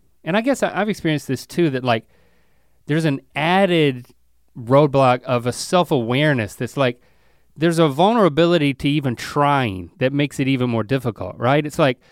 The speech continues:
now all of a sudden, I'm gonna, I'm, instead of hanging up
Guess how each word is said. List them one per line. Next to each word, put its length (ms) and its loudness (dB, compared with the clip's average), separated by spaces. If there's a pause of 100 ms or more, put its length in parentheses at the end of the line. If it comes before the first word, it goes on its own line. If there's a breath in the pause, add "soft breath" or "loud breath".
(220 soft breath)
now 300 2
all 160 0
of 80 -6
a 60 -6
sudden, 460 -2 (760)
I'm 220 2
gonna, 340 2
I'm, 160 0
instead 340 0
of 140 2
hanging 380 0
up 400 0